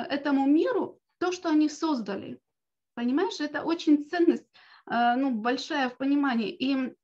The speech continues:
поэтому взаимодействие звездного, а, мужчины и женщины как раз и строится на таких отношениях, что ему в кайф, что его женщина распаковывается вся. Это не означает, что он где-то задавлен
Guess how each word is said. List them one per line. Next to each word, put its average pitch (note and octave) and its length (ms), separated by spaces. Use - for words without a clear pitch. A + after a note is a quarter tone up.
поэтому C#4+ 380
взаимодействие C4+ 920
звездного, C#4 640
а, A3 460
мужчины C#4+ 560
и A#3+ 100
женщины C#4 540
как B3+ 240
раз F4 340
и C#4 180
строится E4+ 580
на B3+ 120
таких C#4 300
отношениях, E4 680
что - 220
ему D4+ 420
в - 240
кайф, F#4 300
что - 160
его C4+ 240
женщина C#4+ 760
распаковывается C4+ 1160
вся. - 340
Это C#4 160
не E4+ 120
означает, F4 500
что C4 260
он D4+ 400
где-то B3 480
задавлен C4+ 840